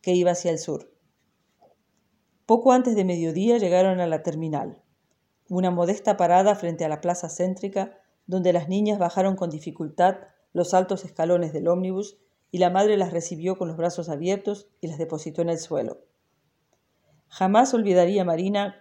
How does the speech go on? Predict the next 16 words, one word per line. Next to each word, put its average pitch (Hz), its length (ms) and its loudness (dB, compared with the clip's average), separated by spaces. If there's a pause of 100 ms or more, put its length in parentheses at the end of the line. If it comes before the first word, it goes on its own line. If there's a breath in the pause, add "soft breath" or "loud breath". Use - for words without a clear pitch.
(220)
cómo 208 200 2
las 185 140 -2
miraban 175 320 4
los 170 100 -8
vecinos, 160 640 -8 (200)
mientras 156 260 -8
caminaban 175 420 0
las 165 160 -10
tres 180 180 -2
de 175 80 0
la 160 120 -2
mano 175 260 -2
hasta 170 160 -10
un 165 80 -4
almacén 165 420 -4
cercano, 160 560 -8